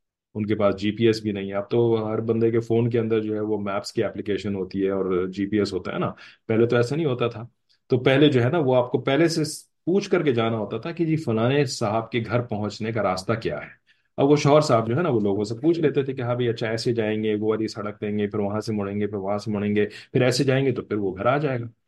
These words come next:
अब रास्ते में वो भूल जाते थे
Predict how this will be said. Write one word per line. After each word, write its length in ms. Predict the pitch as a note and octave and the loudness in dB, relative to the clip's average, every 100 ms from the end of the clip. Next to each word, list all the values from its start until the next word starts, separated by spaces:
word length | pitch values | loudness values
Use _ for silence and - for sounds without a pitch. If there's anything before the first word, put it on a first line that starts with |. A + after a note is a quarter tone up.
| _ _ _ _ _ _ _ _ _ | _ _ _ _ _ _ _ _ _
अब 220 | C3 F#3+ A#2 | 2 2 4
रास्ते 400 | G#2 A2+ - E3+ | 2 2 2 0
में 300 | E3 D3+ A#2 _ _ | 2 0 -4 _ _
वो 840 | G#2 G2+ F#2 E2+ E2+ F2+ E2+ E2+ F2 | -4 -4 -4 -8 -10 -12 -14 -16 -2
भूल 200 | A#2 C#3 | 4 6
जाते 260 | C#3+ C3+ B2+ | 6 4 0
थे 120 | A#2+ | -6